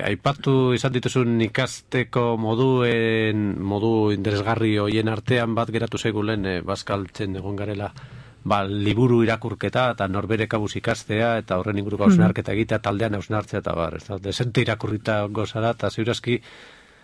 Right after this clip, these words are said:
Speaker 1: irakurketa horrek ere, ba, ikus molde berriak ere saldu izango
Speaker 2: Mhm.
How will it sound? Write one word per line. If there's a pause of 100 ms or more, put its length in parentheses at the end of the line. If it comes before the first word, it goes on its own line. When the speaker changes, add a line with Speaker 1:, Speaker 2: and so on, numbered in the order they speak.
(200)
Speaker 1:
irakurketa
horrek
ere, (260)
ba,
ikus
molde
berriak
ere
saldu
izango
Speaker 2:
Mhm.